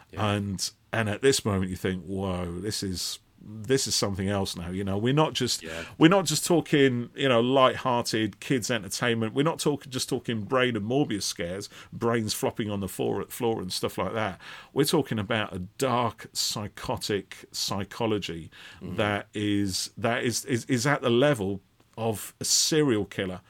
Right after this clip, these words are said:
Speaker 1: Yeah.
Speaker 2: pretty much. That's what we're dealing with here. You know, there's, there's no, there's no, there's no fancy dressing on this at all.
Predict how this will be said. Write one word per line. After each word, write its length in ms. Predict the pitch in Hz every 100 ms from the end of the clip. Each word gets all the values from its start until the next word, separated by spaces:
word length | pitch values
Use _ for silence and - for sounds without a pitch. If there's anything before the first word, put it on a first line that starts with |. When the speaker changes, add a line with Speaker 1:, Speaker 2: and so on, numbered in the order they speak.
| -
Speaker 1:
Yeah. 200 | 95 90 85
Speaker 2:
pretty 240 | - 107
much. 320 | 104 117 98 -
That's 300 | 170 165 156
what 140 | 143
we're 160 | 127 117
dealing 380 | 151 156 120
with 160 | 95 85
here. 220 | 92 80 - - -
You 80 | 117
know, 120 | 104
there's, 200 | 113 123
there's 220 | 131 131
no, 320 | 156 151 143 - - - - -
there's 160 | - 117
no, 160 | 160 151
there's 180 | 135
no 140 | 165 151
fancy 340 | - 151 135
dressing 480 | 107 113 - 110 90 - -
on 140 | 120
this 180 | 117 -
at 140 | 98
all. 240 | 131 107